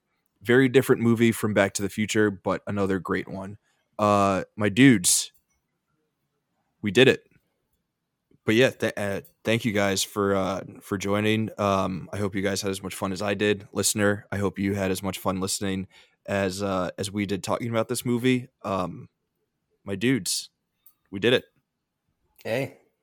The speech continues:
Speaker 2: another one in the books or in the recordings.
Speaker 1: <laughs>
Speaker 2: I, however you may want it to, uh, another one in the, uh, Mister Fusion.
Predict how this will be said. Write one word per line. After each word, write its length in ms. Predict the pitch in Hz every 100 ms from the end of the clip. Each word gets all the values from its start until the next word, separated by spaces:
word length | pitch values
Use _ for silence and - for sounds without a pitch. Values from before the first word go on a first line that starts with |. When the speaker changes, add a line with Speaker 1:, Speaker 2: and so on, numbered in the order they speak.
| _ _ -
Speaker 2:
another 280 | 113 131 143
one 240 | 147 156
in 80 | 156
the 80 | 139
books 600 | 156 208 208 - - - _ _ _ _ _ _ _ _
or 140 | 113 120
in 120 | 127
the 260 | 123 123 117
recordings. 840 | 117 117 160 160 151 104 - - _ - _ _ _ _ _ -
Speaker 1:
<laughs> 440 | - - - -
Speaker 2:
I, 300 | 113 117 123 - - - - - -
however 500 | 139 147 160 160 160
you 240 | 151 156
may 260 | 147 147 143
want 280 | 139 139 135
it 60 | 131
to, 220 | 135 131 123
uh, 60 | - - - -
another 300 | 139 170 214
one 220 | 202 202 196
in 160 | 190
the, 220 | 185 180
uh, 300 | 170 160 160 156 -
Mister 240 | 143 -
Fusion. 540 | - 175 175 151 113